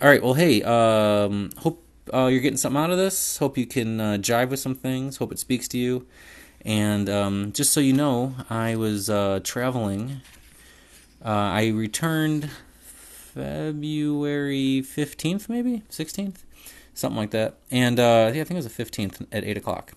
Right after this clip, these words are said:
I landed in C L E. That's Cleveland, Ohio. Um,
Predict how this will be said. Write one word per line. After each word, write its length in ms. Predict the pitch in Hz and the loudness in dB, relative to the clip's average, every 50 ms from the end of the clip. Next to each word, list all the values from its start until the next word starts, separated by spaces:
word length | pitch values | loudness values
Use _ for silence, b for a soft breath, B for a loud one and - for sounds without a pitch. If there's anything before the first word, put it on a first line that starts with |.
| _ _ | _ _
I 60 | - 101 | -8 -6
landed 400 | 101 101 107 110 117 120 123 - | -4 -4 -2 -4 -4 -6 -8 -6
in 300 | - 107 104 101 101 95 | -6 -4 -2 -2 -2 -4
C 360 | - - - - 147 156 151 - | -2 -2 -2 0 0 -2 0 0
L 200 | 110 117 123 117 | 0 0 0 0
E. 300 | 110 110 92 85 82 - - - - | 0 -2 -2 -2 -4 -10 -14 -14 -10
That's 160 | 107 104 - | -10 -10 -8
Cleveland, 500 | - - 120 127 131 143 151 151 156 147 - | -4 -2 0 0 2 0 0 -2 -2 -4 -4
Ohio. 580 | - 117 - - - - - - - - - - B B B B B B B B B | -6 -6 -6 -6 -8 -8 -8 -8 -10 -14 -16 -18 B B B B B B B B B
Um, 600 | - 117 117 120 117 117 113 110 107 104 104 104 | -2 2 2 4 4 4 4 2 2 2 0 -2